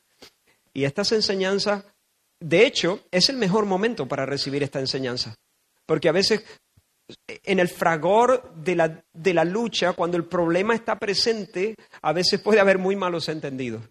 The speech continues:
Pero ahora, eh, en un momento donde entiendo que no hay este tipo de ataques, ni de subversiones, ni,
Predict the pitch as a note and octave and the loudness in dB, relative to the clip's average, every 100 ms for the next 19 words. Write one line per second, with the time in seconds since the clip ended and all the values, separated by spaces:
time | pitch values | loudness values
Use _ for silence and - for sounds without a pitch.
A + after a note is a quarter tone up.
0 | _ _ _ _ _ - C3 C#3 D3+ C#4+ | _ _ _ _ _ -10 -4 -2 0 -2
1 | D3 D#3 _ _ - _ _ _ _ _ | -6 -12 _ _ -20 _ _ _ _ _
2 | - B2+ A#2+ A#2 - D3+ F3 E3 E3 F3 | -16 -10 -8 -8 -8 -8 -4 -4 -4 -6
3 | F3 C#3+ C3+ C3 C#3 F3 G3 F#3 F3 F3 | -8 -6 -8 -12 -10 -8 -6 -6 -6 -8
4 | _ _ _ D#3 C#3+ D#3 D3+ D#3 D#3+ D#3+ | _ _ _ -8 -4 -2 -2 -2 -2 -6
5 | D#3 _ _ _ _ _ _ - B2+ - | -14 _ _ _ _ _ _ -16 -14 -14
6 | - D3+ - C3+ A#2+ G#2 A2+ A#2+ _ _ | -14 -14 -10 -8 -6 -8 -12 -20 _ _
7 | _ _ _ _ - C#3 - D3+ - D3 | _ _ _ _ -14 -14 -12 -14 -12 -12
8 | F3 - - _ _ _ _ - C3 A#2+ | -12 -14 -18 _ _ _ _ -20 -18 -12
9 | B2 C#3+ - C3 - D#3 D#3 D3 C3+ B2 | -12 -12 -14 -14 -6 -4 -4 -6 -10 -12
10 | - | -14